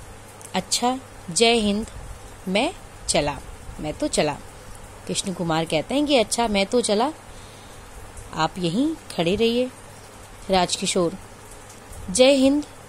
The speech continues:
दोनों दो रास्तों पर बढ़ जाते हैं, पर्दा गिरता है। दूसरा दृश्य, नगर का एक भाग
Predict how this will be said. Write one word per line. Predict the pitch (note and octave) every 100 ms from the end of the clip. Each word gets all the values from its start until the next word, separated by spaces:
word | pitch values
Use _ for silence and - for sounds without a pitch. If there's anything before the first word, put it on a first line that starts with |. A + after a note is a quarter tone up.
| - - - - G3
दोनों | G3 G#3 G#3+ G3+
दो | A#3+ B3+
रास्तों | G#3 F3+ - F3+
पर | C#4+
बढ़ | B3+ F3+ F3+
जाते | E3+ D3 D#3+
हैं, | E3 F#3+ - -
पर्दा | G#3+ A#3+
गिरता | B3 F3+ - E3+
है। | E3 D#3+ - - - - - - - - - -
दूसरा | E3+ E3+ - F#3
दृश्य, | F3+ G#3 - D4+ D#4 - - - - - - - - -
नगर | C4 C#4+ D#4+
का | D#4+ E4
एक | A#3 G#3 F3
भाग | G3+ G#3+